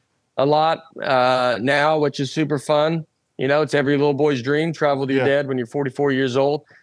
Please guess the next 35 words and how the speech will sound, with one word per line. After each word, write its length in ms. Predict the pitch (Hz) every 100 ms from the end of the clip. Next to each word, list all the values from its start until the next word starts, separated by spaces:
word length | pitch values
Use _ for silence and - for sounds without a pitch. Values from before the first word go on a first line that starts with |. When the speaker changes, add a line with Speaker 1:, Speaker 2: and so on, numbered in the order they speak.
| -
Speaker 1:
So, 460 | - 151 143 139
uh, 600 | 135 139 135 131 123 120 117 - _ _ _ _ _ -
you 120 | 139
know, 100 | 131
get 120 | 143
a 40 | 135
C 240 | - 170
pap 220 | 156 151
machine 400 | 143 135 160 156
and 100 | 151
a 80 | 135
tour 240 | - 156
bus, 300 | 143 147 151 - 508
and 100 | -
that's 240 | 494 -
the 120 | 523 113
dream. 400 | - 156 147 131 151 135 - 202 -
Speaker 2:
<laughs> 60 | 170
Speaker 1:
You 100 | 156
know, 140 | 143 -
<laughs> 120 | -
we're 120 | 156 165
living 340 | 185 170 160
it 100 | 151
up. 220 | 160 147 - - -
But 100 | 175
it's, 300 | 185 - -
it's, 280 | 170 170 127
they 260 | - 139 196
were 120 | 196
super 380 | 185 - 208 190
on 180 | 185 165
board 400 | 151 143 127 104 120
and, 400 | 131 123 117 107
uh, 400 | 120 113 104